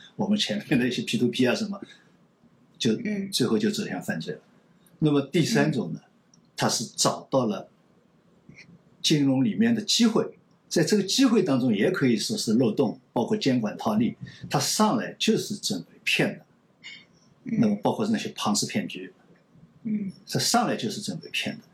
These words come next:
Speaker 1: 所以我觉得这是有这么三种情况。
Speaker 2: 嗯。
Speaker 1: 那么这三种情况，实际上你需要有不同的方式方法去具体对待的，而不是简单的说，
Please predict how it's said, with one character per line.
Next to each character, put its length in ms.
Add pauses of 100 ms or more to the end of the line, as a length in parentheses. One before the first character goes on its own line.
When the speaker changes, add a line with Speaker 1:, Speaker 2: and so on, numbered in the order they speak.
Speaker 1:
所 160
以 20
我 140
觉 120
得 100
这 140
是 240
有 100
这 140
么 80
三 200
种 160
情 160
况。 240
Speaker 2:
嗯。 60 (140)
Speaker 1:
那 120
么 60
这 140
三 200
种 120
情 180
况， 160
实 100
际 80
上 140
你 60
需 300
要 120
有 200
不 140
同 220
的 60
方 260
式 140
方 280
法 300 (500)
去 200
具 240
体 180
对 140
待 160
的， 140
而 200
不 80
是 160
简 380
单 120
的 80
说， 280